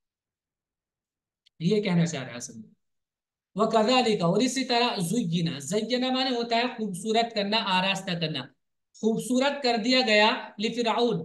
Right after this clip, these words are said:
फ़िरऔन के लिए, "सूउ अमलिही", उसके बुरे अमल को। कई बार ये होता है, अल्लाह से इस बारे में पनाह मांगनी चाहिए कि इंसान को अपने बुरे अमल अच्छे लगने लगते हैं।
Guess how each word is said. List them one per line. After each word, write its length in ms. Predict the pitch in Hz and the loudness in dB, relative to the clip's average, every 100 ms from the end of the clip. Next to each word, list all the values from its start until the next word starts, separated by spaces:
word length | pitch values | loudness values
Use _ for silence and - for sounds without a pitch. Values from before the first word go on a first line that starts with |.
| - | -6
फ़िरऔन 440 | 202 196 196 247 240 | -4 -2 -2 0 0
के 140 | 240 | 0
लिए, 180 | 240 269 | -2 -2
"सूउ 440 | - 247 247 254 240 | -4 -6 -4 -2 -2
अमलिही", 460 | 208 185 185 180 | -2 -2 -2 -2
उसके 300 | 175 202 - | -4 -6 -2
बुरे 220 | 240 214 202 | -2 0 0
अमल 260 | 170 151 | 0 -2
को। 160 | 139 131 - _ _ _ | -4 -12 -16 _ _ _
कई 160 | 196 214 | -2 0
बार 240 | 226 254 | 2 2
ये 140 | 254 269 | 2 2
होता 280 | 240 226 226 | 0 0 0
है, 180 | 262 | 0
अल्लाह 260 | 220 208 220 | 2 0 0
से 180 | 226 247 | -4 -8
इस 120 | 233 | -6
बारे 320 | 196 196 214 233 | -6 -4 -4 -2
में 280 | 247 254 - _ | -4 -6 -12 _
पनाह 280 | 190 208 233 | -2 0 0
मांगनी 320 | 214 202 202 | 0 0 0
चाहिए 340 | 196 190 180 240 254 - - | 0 0 2 0 -2 -10 -4
कि 80 | 226 | -2
इंसान 460 | 233 233 226 269 | -2 -2 0 0
को 120 | 254 | -2
अपने 260 | 269 254 277 | -4 -2 -2
बुरे 260 | 220 240 247 | 0 2 2
अमल 240 | 240 254 | 2 0
अच्छे 260 | 233 226 262 | 0 0 -2
लगने 300 | 254 233 233 | -2 0 0
लगते 260 | 226 226 214 | 0 -2 -4
हैं। 180 | 180 | -4